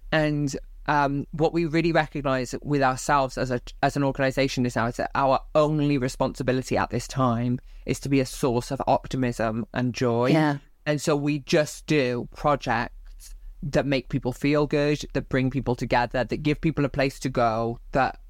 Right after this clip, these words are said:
Speaker 1: you know, we lead by posit-, positive example. Um, and that's all of our f-, where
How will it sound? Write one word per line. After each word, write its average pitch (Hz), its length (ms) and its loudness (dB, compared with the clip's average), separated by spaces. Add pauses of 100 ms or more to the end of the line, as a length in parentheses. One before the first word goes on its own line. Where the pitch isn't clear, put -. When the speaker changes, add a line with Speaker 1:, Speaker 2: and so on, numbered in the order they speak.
(140)
Speaker 1:
you 156 140 2
know, 131 200 2 (200)
we 147 180 2
lead 143 240 -2
by 131 140 2
posit-, 139 520 -2
positive 135 380 0
example. 127 720 0 (560)
Um, 139 460 0 (100)
and 147 160 4
that's - 200 0
all 143 300 2
of 135 60 2
our 131 120 4
f-, - 180 -12
where 139 240 2